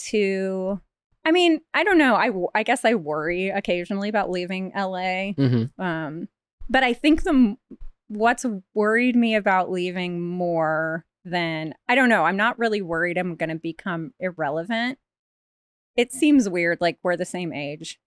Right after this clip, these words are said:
Speaker 1: Um, we're over forty. Um, <laughs> and
Speaker 2: We're relevant.
Speaker 1: but,
Speaker 2: <laughs>
Speaker 1: well, but I feel a little bit like, I'm like, "Oh, I'm, like, older now," you know? And before, like, when I moved to L A, I was,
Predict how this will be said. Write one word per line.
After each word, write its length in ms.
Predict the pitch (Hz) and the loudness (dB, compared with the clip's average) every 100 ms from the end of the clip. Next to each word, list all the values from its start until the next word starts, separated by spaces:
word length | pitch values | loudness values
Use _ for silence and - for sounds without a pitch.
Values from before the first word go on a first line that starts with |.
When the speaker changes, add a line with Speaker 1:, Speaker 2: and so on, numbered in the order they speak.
| 190 | -8
Speaker 1:
Um, 380 | 165 151 170 - _ _ | -8 -8 -12 -14 _ _
we're 180 | 175 165 | -10 -8
over 340 | 165 165 165 156 - | -8 -8 -12 -16 -14
forty. 440 | 85 90 - 190 _ _ _ _ _ _ - | -12 -10 -12 -14 _ _ _ _ _ _ -4
Um, 160 | 208 - - - - - | -2 -2 -6 -14 -8 -4
<laughs> 580 | - 269 269 - 262 - | -2 0 0 -2 -4 0
and 300 | 208 190 - - - | 0 -2 -6 -12 2
Speaker 2:
We're 180 | 180 180 | 4 6
relevant. 440 | 185 190 117 110 - | 6 4 2 -6 -4
Speaker 1:
but, 340 | - - 339 359 | 0 2 2 2
Speaker 2:
<laughs> 200 | 339 - | 2 4
Speaker 1:
well, 280 | 185 330 | 4 4
but 100 | 320 | 4
I 120 | 302 302 | 2 2
feel 360 | - 330 277 | 4 6 6
a 20 | |
little 280 | 233 226 226 | 4 4 4
bit 400 | 220 190 185 - | 4 4 4 2
like, 400 | 214 208 185 170 - | 2 2 2 0 -2
I'm 140 | 214 | -2
like, 260 | 208 196 - | 2 0 2
"Oh, 320 | 220 208 175 - | 4 6 6 4
I'm, 120 | 196 | 0
like, 160 | 202 185 - | 0 -4 -2
older 420 | 170 165 160 143 | -2 -2 -4 -6
now," 460 | 110 - - - - _ _ - | -6 -6 -6 -8 -10 _ _ 0
you 140 | 214 | 2
know? 380 | 190 175 170 170 - - | 2 0 -2 -6 -8 -2
And 440 | 214 190 185 190 | 2 2 2 2
before, 1000 | 220 208 - _ 403 311 220 202 202 202 - | 0 0 -4 _ 4 6 6 6 4 2 2
like, 220 | 214 185 | 0 2
when 120 | 190 | 0
I 80 | 208 | 0
moved 340 | 185 208 202 - | 0 0 0 2
to 100 | 254 | 2
L 220 | 247 262 | 2 4
A, 220 | 233 175 | 4 4
I 60 | 160 | 2
was, 440 | 160 170 170 - | -2 -6 -8 -12